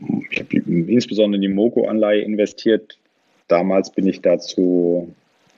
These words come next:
äh, sechzehn Prozent Rendite reingegangen.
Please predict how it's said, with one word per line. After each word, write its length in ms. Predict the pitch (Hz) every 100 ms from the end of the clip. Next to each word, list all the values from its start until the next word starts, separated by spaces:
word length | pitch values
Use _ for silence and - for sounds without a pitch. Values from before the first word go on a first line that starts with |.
| _ _ _ _ _
äh, 120 | - 85
sechzehn 380 | 95 - 117
Prozent 500 | 104 101 - 104 101
Rendite 420 | 107 - 104 104 -
reingegangen. 840 | 80 117 120 - - 160 208 -